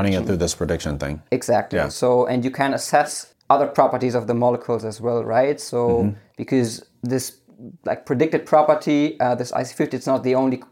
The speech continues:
Speaker 2: property qualifying or disqualifying a molecule for being a drug.
Speaker 1: Mm-hmm.
Speaker 2: So there's also other things like water solubility is something is, that's extremely important. Or
Speaker 1: Will it kill you?
Speaker 2: Um,
Speaker 1: <laughs>
Speaker 2: yeah, yeah. Or it's like, uh, cytotoxicity is a common thing that ju-, just, like, you have a drug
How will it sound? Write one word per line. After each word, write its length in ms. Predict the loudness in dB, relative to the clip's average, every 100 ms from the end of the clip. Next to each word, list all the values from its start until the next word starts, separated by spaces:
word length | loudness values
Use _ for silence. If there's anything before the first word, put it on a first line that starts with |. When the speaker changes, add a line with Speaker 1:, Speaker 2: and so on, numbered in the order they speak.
| _ _ _
Speaker 2:
property 340 | 2 2 2 -8
qualifying 680 | -2 0 2 2 0 0
or 60 | -2
disqualifying 640 | -6 -6 -2 -2 0 -2 -2
a 40 |
molecule 460 | -2 -2 -4 -6 -4
for 160 | -4
being 320 | -4 -6 -6
a 20 | 0
drug. 320 | 4 4 2 -14 -6
Speaker 1:
Mm-hmm. 160 | -2 2
Speaker 2:
So 160 | 4
there's 180 | 4 2
also 260 | 0 2 2
other 220 | 2 0
things 460 | 0 -2 -2 -2
like 260 | 0 0 0
water 280 | 2 2 2
solubility 680 | 0 2 2 0 -2 -4
is 80 | -6
something 400 | -6 -8 -6 -8
is, 140 | -8 -8
that's 340 | -6 -6 -6
extremely 380 | -10 -4 0 0
important. 580 | -2 0 0 0 -6 -6
Or 160 | -4
Speaker 1:
Will 160 | 0 0
it 80 | 0
kill 160 | 0
you? 240 | 2 0 -4 _ -20 -4
Speaker 2:
Um, 220 | 0 4
Speaker 1:
<laughs> 220 | 4 4 6
Speaker 2:
yeah, 400 | 8 8 6 4
yeah. 440 | 4 4 6 2 0 -14 -20 -20 -20 -20 -10
Or 180 | -2 -2
it's 180 | -2 -2
like, 260 | -2 -2
uh, 140 | -2 -2
cytotoxicity 800 | 4 4 4 -4 -6 -6 -4 -6
is 80 | -6
a 60 |
common 280 | -4 -2 0
thing 300 | 2 2 4
that 580 | 2 2 0 -6 -8 -4
ju-, 220 | -2 -2
just, 280 | -6 -12 -6
like, 240 | -4 -2 2
you 60 |
have 120 | 2
a 60 | 2
drug 340 | 4 4 4